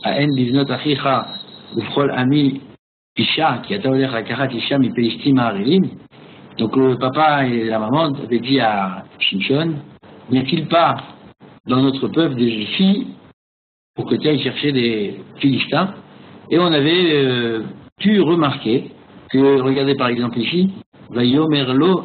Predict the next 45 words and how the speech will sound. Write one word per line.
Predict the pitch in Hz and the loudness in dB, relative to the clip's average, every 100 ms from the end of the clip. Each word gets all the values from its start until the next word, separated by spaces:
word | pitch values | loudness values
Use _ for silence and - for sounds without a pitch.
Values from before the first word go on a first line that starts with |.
| - | -4
aviv | 123 117 131 190 139 98 95 | -4 -2 0 0 0 -4 0
veimo, | 131 135 117 110 120 185 - _ _ _ _ _ _ _ _ _ _ | 2 4 2 0 -2 -2 -10 _ _ _ _ _ _ _ _ _ _
son | - 127 | -4 -2
papa | 127 127 156 | 0 -2 0
et | 143 | 0
sa | 135 | 0
maman | 135 135 143 | 0 2 2
lui | 127 135 | 2 2
ont | 127 107 | 2 0
dit, | 101 127 - - _ _ _ _ _ _ _ _ - - | 0 -2 -4 -14 _ _ _ _ _ _ _ _ -20 -4
mais | 110 | -2
en | 117 | 0
réalité, | 120 120 160 151 | 2 2 2 2
lorsqu'on | 131 - 123 | 0 -2 -2
regarde | 113 113 | 0 0
bien, | 131 175 | 0 -2
il | 135 | -2
est | |
marqué | 120 131 | -2 0
Vayomer, | 120 117 127 139 127 95 - - _ _ _ | 0 2 2 2 0 -4 -12 -20 _ _ _
lui | 113 165 202 | 0 4 4
a | 127 | 2
dit. | 98 95 - - - _ _ _ _ _ _ | -2 -6 -10 -20 -20 _ _ _ _ _ _
Alors | 110 113 | -2 2
il | |
y | 135 | 2
a | 127 - | 0 0
comme | 139 | 0
si | 131 - | 0 -2
qu'il | |
y | 131 | 0
avait | 127 | 2
une | 117 | 0
faute | 131 | -2
d'orthographe | 110 - 127 175 139 | -4 -2 0 0 0
là | 120 107 | -2 -2
en | 104 | 0
réalité. | 101 101 98 151 156 - - _ _ _ | -2 -2 -2 -2 -4 -12 -20 _ _ _
Vayomer | 117 123 147 147 127 | -2 2 2 2 0
lo | 135 156 | 2 0
aviv | 120 117 139 | 0 0 0
veimo, | 117 117 156 | 2 0 0
il | 123 | 0
aurait | 113 | 0
dû, | 123 123 | -4 -6